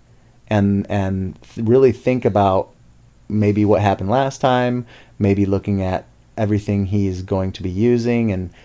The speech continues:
how that's gonna work out. But those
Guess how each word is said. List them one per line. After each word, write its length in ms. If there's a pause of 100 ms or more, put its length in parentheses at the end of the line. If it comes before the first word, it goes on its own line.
(180)
how 320
that's 280
gonna 240
work 320
out. 440 (640)
But 260
those 760